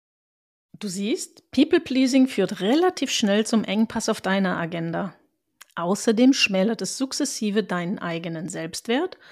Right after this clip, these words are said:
und es untergräbt den Respekt der anderen Menschen vor dir.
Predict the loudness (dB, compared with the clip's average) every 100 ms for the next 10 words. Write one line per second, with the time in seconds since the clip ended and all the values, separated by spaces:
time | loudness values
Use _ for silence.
0 | -20 -20 _ 2 2 0 -6 -6 -4 -4
1 | -4 -2 0 0 0 -4 -2 -4 -6 -2
2 | -2 -2 -4 -4 -2 -2 0 0 0 0
3 | -2 -4 -4 -6 -4 -8